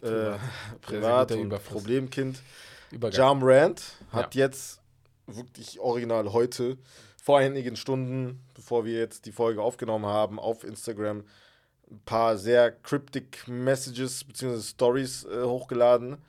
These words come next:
Speaker 2: Sorgenhafte
Speaker 1: Ähm, die,
Speaker 2: Story.
Speaker 1: die Sorgen bereiten
Speaker 2: Ja.
Speaker 1: auf jeden Fall. Und, äh, die hat er dann wieder rausgenommen. Ähm,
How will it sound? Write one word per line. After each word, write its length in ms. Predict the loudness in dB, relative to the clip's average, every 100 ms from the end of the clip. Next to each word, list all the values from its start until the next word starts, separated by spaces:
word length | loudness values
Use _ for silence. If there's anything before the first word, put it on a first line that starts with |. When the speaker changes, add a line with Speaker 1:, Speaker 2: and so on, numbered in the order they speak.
| _ _ _
Speaker 2:
Sorgenhafte 680 | 0 2 2 -2 -6 -8 -8
Speaker 1:
Ähm, 60 |
die, 80 | -4
Speaker 2:
Story. 120 | -2
Speaker 1:
die 380 | -2 -2 -2 -6
Sorgen 400 | 4 6 6 4
bereiten 340 | 4 6 6 4
Speaker 2:
Ja. 60 | -2
Speaker 1:
auf 120 | 0
jeden 200 | -4 -2
Fall. 400 | 2 4 4 -2 -14 _
Und, 340 | -14 -12 -12 -14 -10
äh, 200 | -10 -10
die 240 | -8 -6
hat 160 | -4 -2
er 60 |
dann 240 | -2 -4 -4
wieder 160 | -4
rausgenommen. 600 | -2 -2 -4 -6 -6 -8 _ -20 -20 _ _ -16
Ähm, 200 | -16